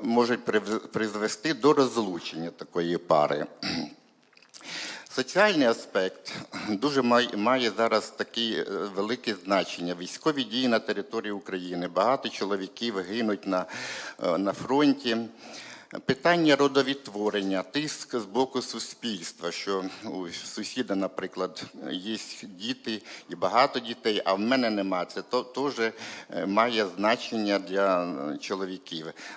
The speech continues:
Доступність лікування, фінансова стабільність та можливості. Загалом, <clears throat> що проблема чоловічого безпліддя має комплексний характер і вимагає інтегрованого підходу з медичних, психологічних та соціальних точок зору. Поширеність.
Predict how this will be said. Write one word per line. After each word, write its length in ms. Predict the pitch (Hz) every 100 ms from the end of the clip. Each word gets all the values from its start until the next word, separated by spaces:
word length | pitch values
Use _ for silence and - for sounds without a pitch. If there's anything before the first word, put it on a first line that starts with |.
| 104
Доступність 640 | 120 - 220 202 151 -
лікування, 680 | 131 - 117 98 90 90 90
фінансова 640 | - 120 139 143 - 113
стабільність 680 | 113 - 104 117 131 117 -
та 60 | 110
можливості. 960 | 104 98 92 92 85 82 - - 80 - - -
Загалом, 600 | 98 120 135 170 185 147 - 107 104
<clears throat> 260 | 98 110
що 180 | - -
проблема 560 | - 123 123 135 135 120
чоловічого 600 | - 117 113 120 - 110
безпліддя 440 | 110 - 175 139
має 260 | 110 117 113
комплексний 640 | - 147 127 98 - 95
характер 500 | - 90 87 - 92
і 20 |
вимагає 400 | 98 107 127 165
інтегрованого 640 | 127 - 104 110 123 110 101
підходу 460 | 104 - 113 101
з 80 | 90
медичних, 500 | 98 95 147 - 110
психологічних 720 | - 92 90 87 98 120 110
та 140 | - 92
соціальних 560 | 95 - 101 117 107
точок 380 | - 95 92 95 87 85
зору. 360 | 82 78 71 71 - - - - - -
Поширеність. 880 | 175 165 - 117 95 87 82 80